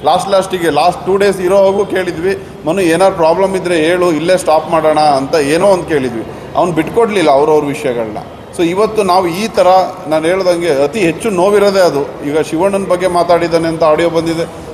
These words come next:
ದರ್ಶನ್ ಸರು, ಶ-, ಬ-, ನಮ್ಮ ಧ್ರುವ ಬ್ರದರು, ಇವರೆಲ್ಲ ನಮಗೆ ಒಂದು ನಿಜವಾಗ್ಲೂ ನಾನು ಹೇಳ್ತಾ ಇದ್ದೀನಿ ಅಂತಲ್ಲ, ಇವರೊಂದು ಪಿಲ್ಲರ್ ಕನ್ನಡ ಇಂಡಸ್ಟ್ರಿಗೆ. ಅವ್ರ ಬಗ್ಗೆನೇ ಮಾತಾಡಿದ್ದಾನೆ ಅಂದ್ರೆ ನಾವು ಇವ್ರನ್ನ ಇಷ್ಟು, ಆ ಹುಡುಗಿ ವಿಷಯದಲ್ಲಿ ಏನೋ ಕೋರ್ಟಲ್ಲಿದೆ ಅಂತ ಆಯ್ತು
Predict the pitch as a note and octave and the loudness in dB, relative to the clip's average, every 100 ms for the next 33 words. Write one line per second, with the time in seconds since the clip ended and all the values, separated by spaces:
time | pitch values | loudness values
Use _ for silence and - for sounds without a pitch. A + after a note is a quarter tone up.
0 | - C#3+ - F#3+ E3+ E3+ D#3+ E3 D#3 C3 | -2 -2 0 -2 0 0 2 0 2 0
1 | A#2+ C3+ B2+ B2+ C3 B2+ B2 B2+ D3+ F3+ | 2 2 4 2 0 0 0 2 2 4
2 | E3+ C#3+ D3 D#3 D3 D3+ - - - E3 | 2 0 0 0 0 -2 -8 -10 -2 0
3 | G3 A#3+ A3+ G#3+ F3 G3+ F#3+ F3+ F#3 D#3+ | 2 2 0 0 0 0 0 -2 -2 -2
4 | B2+ D3 E3+ G#3+ G3+ E3 D#3 C#3 D#3+ F#3 | -4 -2 0 2 2 0 0 0 0 0
5 | G#3 F#3+ F#3 E3+ E3+ E3+ E3+ F#3 G3+ F3+ | -2 0 -2 0 2 2 2 0 -2 -2
6 | G#3+ A#3 D3+ C3+ D3 E3+ E3 D#3+ - B2 | 2 2 2 0 2 2 0 -4 -6 -8
7 | A2 - - - D#3 G#3+ A3+ A#3 B3+ A#3 | -10 -12 -8 0 2 2 0 0 0 0
8 | G#3 G#3+ G3 F#3+ E3+ C#3+ B2 C#3 F3 D#3 | 0 0 0 -2 -2 -2 0 0 0 0
9 | F3 G3+ G3 G3 G3+ G3+ F3 D3+ - - | 0 2 2 2 2 2 2 0 -4 -10
10 | - - C3+ C#3+ F3 A3+ A3+ - A3 G#3+ | -12 -4 0 0 0 -2 -2 0 0 2
11 | G#3 A3 G#3+ G#3 G3+ G3+ F#3+ F#3 F3+ F3+ | 2 0 2 2 2 2 2 0 0 2
12 | C#3 A#2+ A2+ | 2 2 -6